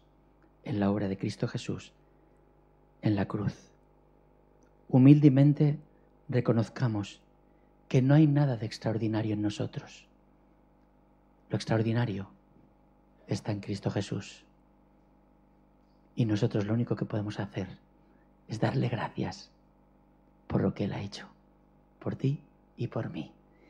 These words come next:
Y que eso, hermanos, nos llene de gozo, nos llene de alegría, evitando caer en la trampa de estar comparando méritos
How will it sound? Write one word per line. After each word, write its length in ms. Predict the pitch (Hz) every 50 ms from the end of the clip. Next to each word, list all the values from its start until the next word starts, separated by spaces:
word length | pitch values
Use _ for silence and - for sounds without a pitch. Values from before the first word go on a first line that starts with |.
| - - - -
Y 100 | - 123
que 220 | - - 113 113
eso, 180 | 147 147 - 175
hermanos, 580 | 143 139 139 127 110 104 101 95 - - - - _ _ - _ _ _ _ _ _ _ - 101
nos 200 | 104 101 98 -
llene 340 | - 120 117 117 120 120
de 100 | 110 107
gozo, 400 | 98 98 107 101 - - - - - - - - - - - - -
nos 240 | - 120 113 101 98
llene 240 | 123 123 127 139
de 100 | 135 135
alegría, 560 | 120 107 110 101 - 117 117 113 113 95 - - - - - - - - _ _ _ _ _ _ _ _ _ _ _ _ _ _ _ _ _ _ _ _ _ _ _ - - _ _ - - _ _ -
evitando 560 | - 107 107 98 101 - 110 123 120 127 123
caer 220 | - 110 104 98
en 120 | 101 101 98
la 120 | 92 -
trampa 480 | - 101 101 98 95 - 95 85 - - _ _ _ _ _ _ _ _ _ _ _ _ _ _ _ _
de 120 | - - 104
estar 260 | 98 - - 104 -
comparando 540 | - 107 98 101 - 98 98 98 101 101 98
méritos 640 | 95 98 92 - - - - - - - - -